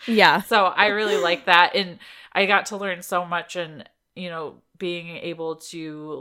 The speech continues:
Speaker 2: learn the vets a little bit up there makes me more comfortable with them. Um, so that's been really neat. A fun journey this year, even though, like, disbudding day is never a fun day for anybody. <laughs>
Speaker 1: Oh, yeah.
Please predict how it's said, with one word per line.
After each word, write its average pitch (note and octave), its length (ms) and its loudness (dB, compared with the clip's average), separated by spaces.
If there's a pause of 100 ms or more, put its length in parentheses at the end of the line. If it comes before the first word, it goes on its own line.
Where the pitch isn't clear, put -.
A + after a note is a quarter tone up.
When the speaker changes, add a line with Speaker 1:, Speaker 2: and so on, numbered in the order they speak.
Speaker 2:
learn D#3+ 420 -16 (300)
the E3 120 -6
vets D#3 400 -6
a F#3 60 -6
little F3 280 -4
bit F3 240 -6
up F3 220 -12
there F3 180 -2
makes F3 240 -14
me E3+ 100 -16
more D3+ 200 -14
comfortable G#3 560 -14
with B3 140 -14
them. C#4 260 -10 (880)
Um, D#3+ 520 -6
so - 140 -12
that's F3 240 -2
been D#3 160 -12
really D3 240 -14
neat. D3+ 480 -20 (720)
A D3+ 360 -8
fun D3+ 300 -12
journey D3 320 -12
this D3 260 -16
year, D3 280 -10
even E3 280 -12
though, D3+ 300 -4
like, D3+ 240 -8 (320)
disbudding E3 560 -6
day D3 160 -6
is C#3 140 -10
never C#3 380 -12
a - 60 -10
fun - 220 -14
day - 220 -16
for - 100 -14
anybody. - 720 -6
<laughs> - 120 -14
Speaker 1:
Oh, G3 380 2
yeah. D#3 580 -2